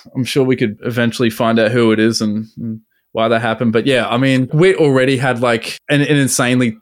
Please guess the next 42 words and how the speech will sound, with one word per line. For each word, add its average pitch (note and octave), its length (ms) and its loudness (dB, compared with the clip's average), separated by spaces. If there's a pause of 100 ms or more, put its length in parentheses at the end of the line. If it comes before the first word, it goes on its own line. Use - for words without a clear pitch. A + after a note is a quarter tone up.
(320)
tight B2+ 420 -2
and G#2 280 -4 (280)
messy B2 680 2 (160)
production B2 500 -2
behind A#2 260 0
the A2+ 60 2
scenes A2+ 680 0
with A2 340 -4 (200)
Attack A#2+ 320 -4
on A2+ 80 0
Titan A2+ 420 -2
and G#2+ 240 -2
passing A#2+ 380 -4
it A2 80 0
off A2 120 -4
to - 80 -6
Mappa. G#2+ 440 -4 (100)
Well, E3 300 2
unfortunately, D#3 480 0
they C3+ 160 2
didn't C#3 160 -2
have B2+ 140 -2
much B2 320 -4
of B2+ 400 0
a, C#3 300 0
a D3+ 80 0
change C3+ 680 0
either, C3 340 0
so A#2 300 2
they B2+ 160 0
had A#2+ 160 0
a, G#2 100 -6 (280)
they A#2+ 100 -2
had B2 100 0
a A2+ 60 -2
pretty A#2 220 -2
big A2 220 -2
mess A2+ 400 -2 (140)
laid A#2 260 -2
on A2 100 0
their A2 120 -2
plate. A#2+ 320 0